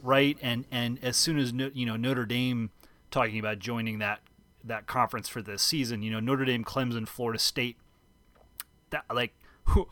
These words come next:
who's gonna <laughs> argue with those three schools in that conference and, and come out on top? And I,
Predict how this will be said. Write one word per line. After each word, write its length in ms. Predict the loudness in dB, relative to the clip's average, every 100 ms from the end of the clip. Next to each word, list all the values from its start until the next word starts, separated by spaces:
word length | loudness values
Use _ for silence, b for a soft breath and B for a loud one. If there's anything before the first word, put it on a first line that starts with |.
| 0
who's 320 | 2 2 2
gonna 220 | 2 2
<laughs> 60 | 6
argue 360 | 6 6 4
with 180 | 6 6
those 280 | 12 12 12
three 220 | 4 -2
schools 460 | -2 0 2 2 0
in 60 |
that 180 | -4 -2
conference 580 | 2 2 2 -4 -2 -4 -4
and, 320 | -4 -4 -6
and 120 | -8 -8
come 200 | -4 -2
out 160 | 0
on 140 | -2 0
top? 380 | 4 4 2 -2
And 260 | -4 -4 b b b b b b 2
I, 200 | 2 2